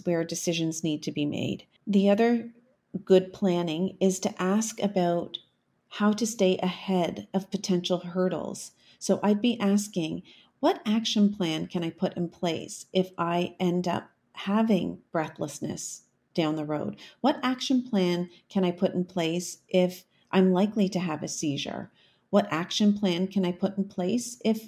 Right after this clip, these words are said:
I am no longer able to get to my bathroom in my home?" So action plans are extremely important, and we, you don't want to have to find the action plan in a crisis and when you're needing it.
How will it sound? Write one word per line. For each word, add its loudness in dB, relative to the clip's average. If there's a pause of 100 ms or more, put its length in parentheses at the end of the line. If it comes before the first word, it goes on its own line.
(140)
I 4 (240)
am 8
no 6
longer 2
able 4 (240)
to 2
get -2
to 2
my 6
bathroom 0
in -2
my -4
home?" -6 (340)
So 4
action 2
plans 4
are 0
extremely 4
important, -2 (380)
and 6
we, 2
you 6
don't 4
want 2
to 0
have -2
to -2 (140)
find 2
the 2
action -4
plan -2 (440)
in 4
a -2
crisis -2
and 0
when 0
you're 0
needing 0
it. -4